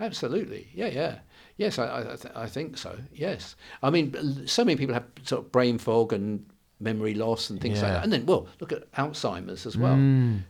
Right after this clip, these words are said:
Speaker 1: You know, um, so, yes, I, I think it is. And, uh, I think because when you're,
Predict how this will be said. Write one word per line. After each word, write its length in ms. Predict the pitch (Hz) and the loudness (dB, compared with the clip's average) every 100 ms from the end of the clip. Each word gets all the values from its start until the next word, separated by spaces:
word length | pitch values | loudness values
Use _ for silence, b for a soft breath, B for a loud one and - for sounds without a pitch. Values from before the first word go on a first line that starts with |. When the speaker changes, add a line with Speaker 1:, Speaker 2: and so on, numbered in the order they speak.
| _ | _
Speaker 1:
You 120 | 160 | -6
know, 220 | 139 113 156 160 - | -4 -4 -6 -12 -14
um, 500 | 131 107 113 110 117 113 B B B B B - | -4 -2 -2 -4 -6 -10 B B B B B -6
so, 460 | - 131 127 120 - _ _ | 0 2 2 -2 -10 _ _
yes, 440 | 160 185 104 - - - | -2 -2 -2 -8 -14 -8
I, 280 | 117 143 127 | -8 -6 -8
I 20 | |
think 240 | 131 131 | -4 -4
it 60 | 139 | -2
is. 220 | 156 - | -2 -4
And, 280 | 147 147 143 | -2 0 2
uh, 100 | 139 - - - _ _ _ - - - _ _ _ _ | 0 -2 -18 -20 _ _ _ -18 -16 -20 _ _ _ _
I 60 | 139 | -8
think 320 | - 196 - B B - | -2 -2 -2 B B -6
because 240 | 143 156 | 0 2
when 140 | 214 | 4
you're, 380 | 196 180 160 - | 4 2 0 -4